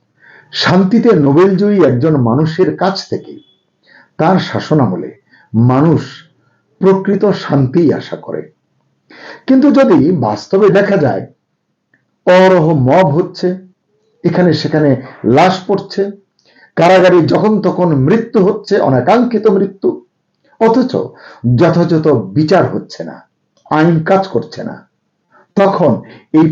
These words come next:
প্রশ্নটা আর রাজনৈতিক থাকছে না বা থাকে না,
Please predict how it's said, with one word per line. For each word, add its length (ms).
প্রশ্নটা 520
আর 60
রাজনৈতিক 560
থাকছে 400
না 60
বা 80
থাকে 300
না, 80